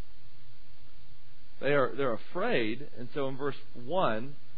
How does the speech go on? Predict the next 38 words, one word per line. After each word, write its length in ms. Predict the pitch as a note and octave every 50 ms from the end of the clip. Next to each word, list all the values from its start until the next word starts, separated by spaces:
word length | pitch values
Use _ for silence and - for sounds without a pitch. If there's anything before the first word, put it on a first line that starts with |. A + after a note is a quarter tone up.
| - - - - -
Samuel's 360 | C#3+ C#3+ D3 D#3 D3 C#3 -
words 220 | B2 C#3 C#3 C3+ -
came 180 | - C#3 C#3 C3
to 80 | B2+ A#2
all 240 | - A#2 A#2 A2+
Israel. 280 | A#2 C3+ D3 - A#2+ A2
Now 160 | A2+ A2+ A2+
the 160 | A2 A#2 G#2
Israelites 460 | A#2+ D3 C#3+ D#3+ E3 - B2 A#2 - -
went 160 | A#2 A#2+ B2
out 200 | C3+ C#3+ C3 -
to 80 | B2+ G#2+ - -
fight 280 | - C3 C3 D#3 D#3+ -
against 380 | B2+ A#2+ B2 C3 C3 B2 -
the 60 | - -
Philistines. 720 | - - E3+ F#3 F#3+ D#3+ - - F#2 F#2 F#2 G2+ A#2 - - - - - - - - -
The 120 | E2+ A2+
Israelites 380 | D#3 D3 D3+ D#3+ C#3 B2 - - - -
camped 260 | D#3 D#3+ E3 E3 -
at 120 | C3+ - -
Ebenezer 640 | C3 C#3+ C3 C3 A#2+ C#3+ E3+ F#3 D#3+ A2+ A#2+ A#2+
and 100 | A#2+ A#2+
the 40 | A2+
Philistines 640 | A2 - D#3 D#3+ E3 D#3 - - C#3+ C3+ C3+ B2 B2+
at 120 | B2 -
Aphek. 500 | - - D#3 F#3+ G3 - G#2+ F2 D#2+ - - - - - - - - - - - - - - - - - - - A#2
The 100 | A2+ C3
Philistines 580 | - - F#3+ G3+ A#3+ A3+ - - E3+ D#3 C#3+ C3+ -
deployed 500 | - C#3 - - - E3+ F#3+ G#3 A#3 A#3+
their 180 | G#3 F3+ D#3+ C#3 - -
forces 400 | - F3 G#3 A3 G3+ - C#3+ C#3 - -
to 80 | C#3+
meet 180 | C#3 C3+ C3+ C3+
Israel, 460 | - E3 F3+ D#3 B2+ C3 B2 A#2 A#2
and 100 | C3 C#3
as 140 | C#3 B2 A#2
the 60 | A#2+
battle 440 | A2+ - - C#3 E3+ G3 G#3+ A3 G3+